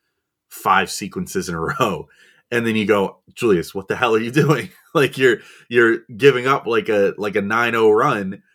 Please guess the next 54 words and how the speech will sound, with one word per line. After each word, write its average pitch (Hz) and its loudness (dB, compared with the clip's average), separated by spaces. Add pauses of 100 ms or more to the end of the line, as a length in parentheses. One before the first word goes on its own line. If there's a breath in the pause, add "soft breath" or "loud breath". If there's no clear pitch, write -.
(300)
just 113 -8
by 107 0
virtue 101 -2
of 87 -4
taking, 98 -4
you 101 -12
know, 87 -6
these, 90 -10
like, 87 -6
five 92 -2
plays 87 -6
off. - -4 (520)
Um, 82 -6
and 92 -8
those 95 -2
have 92 -10
been 87 -6
killers 90 -4
for 80 -14
the 78 -12
Knicks 87 -12
this 76 -14
year. 73 -12
Um, 73 -12
so 82 -6
I 82 -6
think 98 -10
if 90 -14
he 104 -10
cleans 92 -6
those 90 -6
up, 80 -8 (400)
he 104 -10
has, 98 -2
by 92 -4
and 85 -8
large, 82 -10
been 76 -16
playing 80 -12 (140)
a 95 -8
lot 104 -2
better 104 0
even 90 -4
than 85 -10
some 92 -6
of 80 -8
the 78 -8
box 78 -8
scores - -14
indicate - -14
so - -12
far 62 -14
this - -18
year. - -14